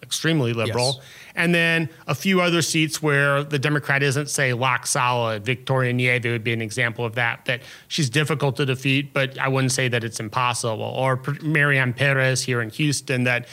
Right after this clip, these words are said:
Speaker 1: if you ran a really good candidate, you might be able to win. Now, those, you know, it's odds are they're not going to win, but obviously,
Speaker 2: Yes.
Speaker 1: as you know, as a consultant, uh, you wanna run, if you're Republicans, really top candidates across a large number of districts
Speaker 2: Yep.
Speaker 1: to force the Democrats to spread, uh, their money.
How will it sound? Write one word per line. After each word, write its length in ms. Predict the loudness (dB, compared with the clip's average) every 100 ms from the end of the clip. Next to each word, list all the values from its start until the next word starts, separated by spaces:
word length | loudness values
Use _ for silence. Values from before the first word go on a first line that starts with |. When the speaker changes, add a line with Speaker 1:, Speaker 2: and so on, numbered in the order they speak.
| -20 -6
Speaker 1:
if 160 | -4 0
you 140 | 2
ran 280 | 2 2 2
a 60 |
really 360 | 2 2 2 2
good 260 | 2 -2 -2
candidate, 580 | -2 0 0 0 -2 -4
you 140 | 0 2
might 320 | 4 2 2
be 160 | 2
able 220 | 2 0 -2
to 100 | -2
win. 420 | 0 2 0 -6 -16 -4
Now, 100 | 0
those, 240 | 2 0 0
you 140 | -2
know, 40 | -2
it's 160 | -4 0
odds 240 | 0 2
are 120 | 2 2
they're 100 | 2
not 180 | 0
going 100 | 0
to 60 | 2
win, 140 | 2
but 120 | 0 0
obviously, 520 | 0 2 2 2 2 2
Speaker 2:
Yes. 100 | 2
Speaker 1:
as 60 |
you 100 | 0
know, 160 | 2 2
as 180 | 0 0
a 180 | -2 -2
consultant, 580 | -2 0 0 0 -2 -4 -14 -10 -2
uh, 240 | 2 2
you 160 | 2 2
wanna 220 | 2 2
run, 340 | 2 2 2
if 160 | 0 0
you're 100 | 0
Republicans, 760 | 0 0 0 0 0 0 -2 -6 -16 -20 -2
really 280 | 2 4 2
top 300 | 0 -2 -2
candidates 480 | 0 2 2 0 -4
across 320 | -4 -2 -2
a 40 | 0
large 340 | 2 2 2
number 200 | 2 2
of 120 | 2
districts 460 | 2 0 0 -2 -2
Speaker 2:
Yep. 60 | -2
Speaker 1:
to 60 |
force 280 | -2 0 0
the 80 | 0
Democrats 540 | 0 0 0 -2 -2 -4
to 80 |
spread, 480 | -4 -2 0 0 0
uh, 180 | -2 -2
their 160 | -2 0
money. 400 | 2 2 2